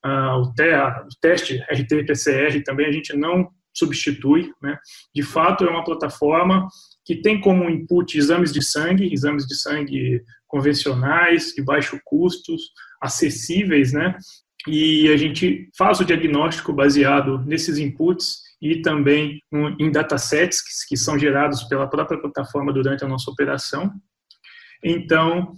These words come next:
a gente, a gente suporta o médico, o profissional da saúde em relação a essa conclusão, a esse diagnóstico, não só da covid dezenove, mas de outras enfermidades também, sem,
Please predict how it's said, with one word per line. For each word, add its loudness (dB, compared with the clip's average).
a 2
gente, 4
a 0
gente 0
suporta 2
o -2
médico, 0
o -2
profissional -2
da -2
saúde 0
em -2
relação 0
a 4
essa 0
conclusão, 0
a 2
esse -2
diagnóstico, 0
não -2
só -4
da 0
covid 0
dezenove, -4
mas -2
de -2
outras -4
enfermidades -4
também, -2
sem, 2